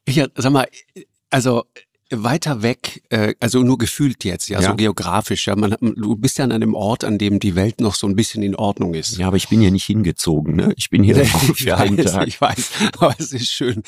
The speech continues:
Speaker 1: <laughs> mal eine kleine Auszeit zu nehmen. Ich, ich hab ja so eine Woche hinter mir, äh, die, die es wirklich in sich hatte und ma-, man sitzt so da und denkt irgendwie, nee, wa-, wa-, was soll denn eigentlich noch alles kommen? Wie soll's denn eigentlich noch weitergehen?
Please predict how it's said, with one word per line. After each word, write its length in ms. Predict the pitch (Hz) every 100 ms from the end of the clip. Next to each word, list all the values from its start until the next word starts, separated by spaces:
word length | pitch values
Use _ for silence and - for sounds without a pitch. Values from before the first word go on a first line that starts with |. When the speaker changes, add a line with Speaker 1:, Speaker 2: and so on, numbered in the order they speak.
| 208
Speaker 1:
<laughs> 180 | 196 -
mal 120 | 117 -
eine 640 | 110 - - 202 - -
kleine 480 | - 131 131 135 -
Auszeit 580 | 160 - - - 135
zu 160 | - -
nehmen. 360 | 123 127 135 120 - - -
Ich, 200 | 135 -
ich 180 | 147
hab 140 | 196 -
ja 100 | 143
so 80 | 143
eine 160 | 135
Woche 220 | 123 127
hinter 320 | 139 131 127 120
mir, 320 | 117 113 120 _ - - - -
äh, 260 | 107 107 -
die, 420 | 104 85 110 104 -
die 200 | 101 107
es 120 | 90
wirklich 380 | 117 - 139 -
in 120 | 123
sich 240 | 123 101
hatte 380 | 92 - 101 120 - _ _
und 480 | - 113 110 - - _ _ -
ma-, 160 | 110 -
man 240 | 113 110
sitzt 240 | 101 - -
so 100 | 107
da 160 | 101
und 140 | 101 107
denkt 180 | 107
irgendwie, 240 | 107 101 -
nee, 180 | - -
wa-, 160 | - 135 -
wa-, 120 | 110
was 120 | -
soll 120 | - 107
denn 80 |
eigentlich 240 | 101 107 104
noch 200 | 113 -
alles 280 | 110 101 -
kommen? 240 | - 101
Wie 60 | 113
soll's 220 | 113 117
denn 160 | 117 107
eigentlich 180 | 101
noch 180 | 107 110
weitergehen? 480 | 110 98 101 110 104